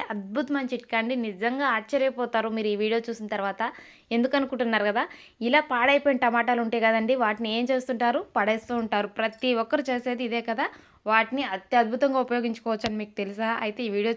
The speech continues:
చూశాక వావ్ అని అంటారు. చూడండి, ఇలా కుళ్ళిపోయిన టమాటాలని మనం అరుదుగా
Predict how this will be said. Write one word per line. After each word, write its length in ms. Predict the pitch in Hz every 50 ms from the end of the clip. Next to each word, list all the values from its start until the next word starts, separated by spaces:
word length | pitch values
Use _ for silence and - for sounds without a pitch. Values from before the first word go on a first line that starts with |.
| 226
చూశాక 320 | 220 208 - 214 214 214 240 233 220
వావ్ 240 | 208 202 202 214 220 220
అని 80 | 208 208 202
అంటారు. 300 | 196 202 196 208 269 403 - - - - - - _ - -
చూడండి, 300 | 269 269 262 262 269 285 254 240
ఇలా 120 | 254 254 254 254
కుళ్ళిపోయిన 380 | 254 240 254 254 277 262 247 240 233
టమాటాలని 440 | 220 226 226 220 220 220 226 226 247 233
మనం 140 | 220 220 240 254 254 - - - - - - - 220
అరుదుగా 340 | 262 294 320 349 349 359